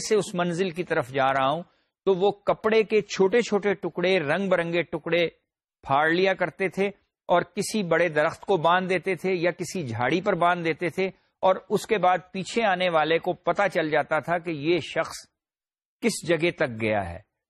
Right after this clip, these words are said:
اور اس کے بعد اس کو ٹریس کرنا آسان ہوتا تھا۔ ابلاغ کے اسی میتھڈ پر آج بھی اگر ہم غور کریں تو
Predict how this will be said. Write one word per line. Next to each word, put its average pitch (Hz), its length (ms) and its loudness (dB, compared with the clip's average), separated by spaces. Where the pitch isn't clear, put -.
اور 175 120 4
اس 214 160 -2
کے 220 140 0
بعد 165 260 2
اس 165 120 -8
کو 190 120 -2
ٹریس 156 380 -4
کرنا 156 320 -2
آسان 139 440 0
ہوتا 104 260 -6
تھا۔ 98 200 -8
ابلاغ 156 480 2
کے 175 120 -2
اسی 220 320 -2
میتھڈ 160 560 -4
پر 165 220 0
آج 185 380 2
بھی 208 240 2
اگر 170 200 2
ہم 143 180 -2
غور 135 220 4
کریں 135 320 -2
تو 156 240 -4